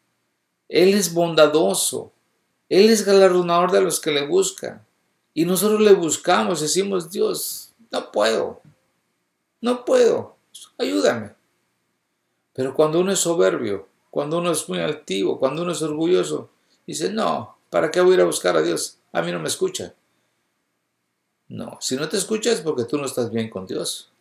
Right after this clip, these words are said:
pero Dios se escucha y Dios responde. Pero que esas cosas no estén en nuestra mente, que estén lejos de nosotros, que estén totalmente alejadas de nosotros.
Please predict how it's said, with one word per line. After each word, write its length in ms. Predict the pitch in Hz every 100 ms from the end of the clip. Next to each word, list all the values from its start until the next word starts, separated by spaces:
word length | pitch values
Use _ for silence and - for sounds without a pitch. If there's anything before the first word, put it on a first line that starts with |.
| _
pero 240 | - 98 95
Dios 240 | 113 156
se 100 | 214
escucha 460 | - 151 156 127 - _ _ _ _ _ _ _ -
y 140 | 117
Dios 260 | 101 107 113
responde. 640 | 117 - 131 92 - - _ _ _ _ _ _ _ _ _ _ _ _ _ _
Pero 220 | 113 117
que 180 | 135 147
esas 280 | 175 - -
cosas 500 | 190 180 147 127 135
no 300 | 143 175 151
estén 340 | - 143 135
en 80 | 120
nuestra 300 | 110 - 95
mente, 480 | 101 117 117 - - _ _ _
que 80 | 139
estén 400 | - 180 170 175
lejos 320 | 185 147 135
de 140 | 120
nosotros, 760 | 110 101 - 113 - 95 - - _ _ _ _ _
que 100 | 127
estén 460 | - 165 170 151 _ _ _ _ _ _ _ _
totalmente 1000 | 151 151 165 165 160 165 160 131 117 - _ _ _ _ _ - - _ _ _ _
alejadas 840 | - 123 123 120 151 175 143 135
de 100 | 123
nosotros. 640 | 117 104 139 120 110 -